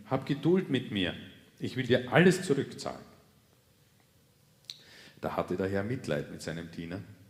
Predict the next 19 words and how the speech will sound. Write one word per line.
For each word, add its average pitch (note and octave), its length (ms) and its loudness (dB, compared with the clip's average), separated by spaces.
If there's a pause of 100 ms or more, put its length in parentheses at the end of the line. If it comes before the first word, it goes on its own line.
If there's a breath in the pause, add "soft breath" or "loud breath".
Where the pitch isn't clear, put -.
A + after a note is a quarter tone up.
(200)
er F#2 100 0
ließ E2+ 220 -6
ihn E2 120 -10
frei D#2 440 -2 (420 loud breath)
und G#2 120 -10
auch - 140 -6
die C3+ 120 -4
Schuld - 360 -2
erließ D#2+ 340 -8
er D#2+ 120 -12
ihm. - 120 -18 (2000 loud breath)
Doch F#2+ 220 -2
kaum E3+ 420 4
war C#3+ 120 8
der C#3+ 100 8
Mann A#2 300 4
zur - 220 0
Tür G#2+ 180 4
hinaus, A#2+ 540 0